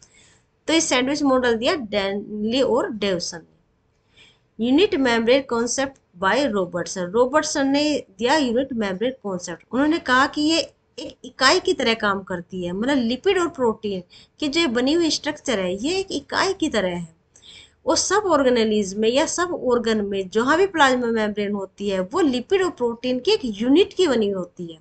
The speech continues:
जिसमें प्रोटीन, बाहर की साइड प्रोटीन और अंदर की साइड लिपिड। ये क्या है? प्रोटीन लेयर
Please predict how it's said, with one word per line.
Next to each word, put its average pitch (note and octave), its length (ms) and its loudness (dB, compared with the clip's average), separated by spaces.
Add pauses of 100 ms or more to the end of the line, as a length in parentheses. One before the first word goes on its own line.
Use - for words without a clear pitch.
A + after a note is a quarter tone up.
(680)
जिसमें E4 340 -2
प्रोटीन, D4+ 500 4 (560)
बाहर A#3+ 360 6
की E4 120 -2
साइड D#4 380 2
प्रोटीन B3+ 420 0
और C#4 100 4
अंदर C4+ 320 4
की C4+ 140 -4
साइड C#4 440 0 (140)
लिपिड। G3+ 460 -4 (1800)
ये C4+ 200 2
क्या C#4+ 280 2
है? - 80 4
प्रोटीन A#3+ 500 -2
लेयर F3 300 -2